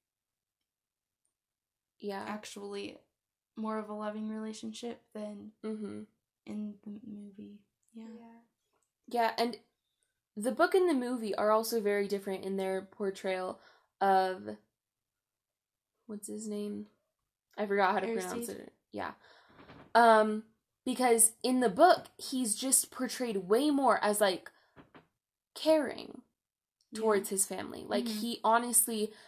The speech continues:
Speaker 1: has always, like, tried to help them and just wants what's best for them. Whereas
Speaker 2: Mm-hmm.
Speaker 1: in the movie,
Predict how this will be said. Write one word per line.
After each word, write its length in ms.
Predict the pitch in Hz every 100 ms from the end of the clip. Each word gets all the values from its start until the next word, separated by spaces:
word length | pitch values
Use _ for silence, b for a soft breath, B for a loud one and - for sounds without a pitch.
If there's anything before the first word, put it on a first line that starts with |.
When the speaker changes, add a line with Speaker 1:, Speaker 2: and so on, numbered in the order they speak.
| B
Speaker 1:
has 280 | - 220 214
always, 400 | 226 220 220 214
like, 240 | 214 190 -
tried 440 | - 233 220 220
to 60 | 226
help 300 | 214 202 -
them 340 | 208 202 196 208 B B B 214
and 260 | 208 208
just 220 | 208 -
wants 440 | 196 214 214 214 -
what's 200 | 202 -
best 420 | 208 247 - -
for 140 | 220 185
them. 280 | 180 196
Whereas 600 | 208 214 - 214 208 208
Speaker 2:
Mm-hmm. 100 | 226
Speaker 1:
in 140 | 220 214
the 80 | 208
movie, 720 | 208 269 330 226 202 208